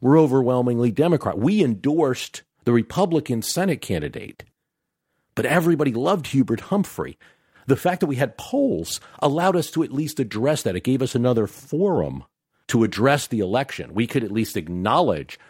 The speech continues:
that we know that our readers like Hubert Humphrey, even though we're endorsing the Republican John Paul. So newspaper people generally liked it. They don't want to give up on it. But everybody wanted it to get better. They actually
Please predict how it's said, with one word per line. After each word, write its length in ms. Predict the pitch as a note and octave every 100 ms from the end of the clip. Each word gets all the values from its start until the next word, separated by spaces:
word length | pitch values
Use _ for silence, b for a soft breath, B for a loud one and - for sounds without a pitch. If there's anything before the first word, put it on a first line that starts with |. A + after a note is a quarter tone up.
| b
that 140 | F#2
we 160 | F#2+ C#3
know 300 | D3 E3+ D3
that 100 | G2+
our 160 | G2+ G2+
readers 340 | A2+ G#2+ G#2
like 200 | G#2 G2+
Hubert 320 | G#2+ G2+ G2+
Humphrey, 340 | A#2+ A2+ E2 E2+
even 160 | F2+
though 120 | F#2
we're 260 | F2 F2+ F2 B
endorsing 460 | F2+ E2+ F2 E2+ E2
the 80 | E2
Republican 480 | E2 F#2 E2 D#2
John 240 | D#2 D#2 D2
Paul. 300 | D#2+ C2 -
So 360 | - G#2 E2 - _
newspaper 480 | G2 F#3 - G3 D#3+
people 220 | C#3 B2
generally 340 | G2 A2 G2+ F#2
liked 260 | F2 F2
it. 80 | D2+
They 80 | G#2
don't 140 | C#3+
want 100 | D3+
to 40 | B2+
give 180 | G#2 G2
up 160 | F2+
on 160 | C2+ B1
it. 100 | - _ _
But 100 | C3
everybody 340 | C3 D3+ C3+
wanted 300 | B2 A2 G2+
it 80 | E2+
to 80 | -
get 240 | E2+ D#2+
better. 300 | - D2+ - - _ _ _ _ _ -
They 160 | C3
actually 580 | F#3 G3 - D#3 C3+ A#2